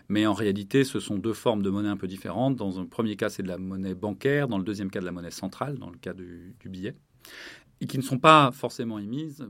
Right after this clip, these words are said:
par les mêmes autorités, même si, bien entendu, le système, euh, est, euh, hiérarchisé et, euh, et fonctionne, euh, de, enfin, il est régulé, comme on dit, de nos jours.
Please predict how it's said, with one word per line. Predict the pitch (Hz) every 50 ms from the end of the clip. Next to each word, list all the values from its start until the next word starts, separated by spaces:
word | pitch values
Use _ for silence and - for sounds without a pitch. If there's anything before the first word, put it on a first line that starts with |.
| 95
par | - 120 110 110
les | 107 104
mêmes | 107 117 120 123 120 120 117 110 101 98
autorités, | 107 98 98 - 95 98 95 - - 151 165
même | 151 117 104 110 104
si, | 95 - - 101
bien | 95 90
entendu, | 90 87 92 90 92 147 143
le | 113 92
système, | - - 92 - - _ 107 113 117 101 87
euh, | 85 82 80 78 -
est, | 82 85 87 90 85 85
euh, | 80 76 73 71 71 71 - _ _ _ _ _ _ _ -
hiérarchisé | 90 98 95 85 92 - - - 92 92 87 98 117 127 135 139 143 131 120 - 113 107 113 113 117
et, | 110 104
euh, | 92 87 82 82 80 78 78 78 87
et | 90
fonctionne, | - _ 85 - - - - 110 113 107 98
euh, | 87 85 80 76
de, | 80 85 82 80 80 82 _
enfin, | - 85 85 82
il | 80 90
est | 87
régulé, | 85 101 107 95 95 85 92 110 131
comme | - - 92 90
on | 82
dit, | 82 92 123 139 - _ _ _ _ _ _ _ _
de | 92
nos | 92 95 92 90
jours. | 90 117 147 - - 92